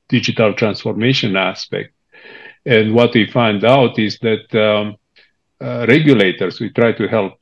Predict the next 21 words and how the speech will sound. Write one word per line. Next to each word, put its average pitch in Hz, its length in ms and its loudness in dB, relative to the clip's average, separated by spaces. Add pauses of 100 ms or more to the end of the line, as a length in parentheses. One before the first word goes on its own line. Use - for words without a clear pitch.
(240)
with 98 240 -8
some 95 420 -2
public 101 340 0
comments, 98 440 -4
regulators 98 720 -2
in 95 100 -8
the 92 100 -2
U 95 300 0
S, 101 300 2
in 92 260 -12
Singapore, 98 800 -2 (540)
iosco, 104 640 0
the 95 100 -8
international 101 720 -4
ones, 104 320 -6 (400)
we 113 160 2
find 143 340 4
out 131 400 4
that, 120 360 -2
um, 110 460 0 (420)
their, 113 440 0